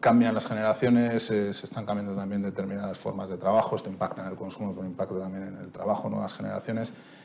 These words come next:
Eh, yo creo que eso es algo también que el, que el sector, pues, tiene que trabajar, ¿no?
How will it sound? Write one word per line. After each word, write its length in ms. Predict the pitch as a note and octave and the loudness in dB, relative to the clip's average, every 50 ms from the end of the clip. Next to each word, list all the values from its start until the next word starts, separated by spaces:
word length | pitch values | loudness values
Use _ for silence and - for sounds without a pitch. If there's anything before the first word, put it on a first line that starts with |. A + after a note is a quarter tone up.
| - - - - - | -20 -20 -20 -20 -14
Eh, 380 | - G2 G2 G2 - - - - | -10 -8 -6 -6 -4 -6 -6 -6
yo 100 | G#2+ G#2 | -4 -2
creo 140 | G2 G2+ G#2 | -2 0 2
que 80 | G#2+ G#2 | 2 2
eso 100 | G2+ G2+ | 0 -2
es 120 | - - | -4 -2
algo 180 | G#2+ G2+ G2+ F#2+ | 0 0 0 2
también 320 | G2 F#2+ G2 G2+ G2+ G2+ | 2 2 2 2 0 0
que 200 | - G#2 G2 F#2 | 0 0 0 0
el, 200 | F#2 F#2 F2+ F2+ | -2 -4 -6 -8
que 80 | - - | -8 -10
el 80 | F2 | -8
sector, 420 | - - - - - G#2 G2+ - - - - - - - - - _ | -8 -8 -10 -4 -2 -2 -2 -2 -4 -12 -18 -20 -20 -20 -20 -18 _
pues, 140 | - G2 - | -10 -8 -4
tiene 220 | - G#2 G#2 F#2+ | -2 0 0 0
que 80 | F#2+ F2+ | 0 0
trabajar, 480 | - F2+ E2+ E2+ E2+ - F2 F2 - | 0 0 -2 -2 -2 -2 -2 -4 -4
¿no? 160 | - - - | -4 -8 -10